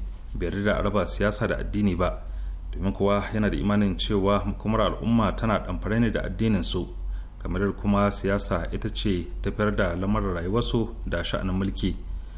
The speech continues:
wanda addini kuma yana da tsari wanda ya tanada domin tafiyar da al'umma wanda shine siyasa. Akan haka marigayi Imam Khomeini ya kalubalanci sarakunan na lokacinsa waɗanda suka miƙa kai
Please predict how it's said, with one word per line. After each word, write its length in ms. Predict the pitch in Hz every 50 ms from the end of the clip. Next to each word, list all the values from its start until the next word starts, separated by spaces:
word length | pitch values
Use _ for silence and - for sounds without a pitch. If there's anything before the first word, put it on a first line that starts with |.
| - - - - -
wanda 300 | 85 85 82 85 82 60
addini 320 | - 80 90 95 95 92 -
kuma 220 | - 110 101 98
yana 180 | 104 107 101 90
da 200 | 82 90 85 82
tsari 520 | - - - 104 110 104 104 101 101 98 - - - - - - - -
wanda 160 | - 85 82
ya 60 | 87 82
tanada 480 | - 101 95 104 104 107 90 82 - 85 82
domin 320 | 87 87 92 98 98 95
tafiyar 360 | - 107 101 - 117 110 107 -
da 180 | 98 90 -
al'umma 560 | - 87 85 - - 110 113 110 104 104 101 90
wanda 160 | 85 85 82 -
shine 280 | - - 113 110 98 85
siyasa. 480 | - - 95 95 92 - 98 87 - - - - - - - - - - - - - -
Akan 220 | - - - 139
haka 200 | 139 151 139 135 120
marigayi 320 | 139 160 151 131 131 -
Imam 260 | - - 123 127 120
Khomeini 320 | - - 98 110 113 107 101
ya 100 | 107 131
kalubalanci 800 | 131 104 107 107 101 87 92 87 85 85 85 - 110 113 113
sarakunan 460 | 113 - 120 120 120 117 - 135 127 101
na 100 | 92 98
lokacinsa 680 | 107 117 117 - - - - 101 - - 95 87 - -
waɗanda 480 | 85 85 101 101 92 87 87 85 85 -
suka 300 | - - - - - 98
miƙa 340 | 98 107 123 123 - - -
kai 300 | - 120 120 98 85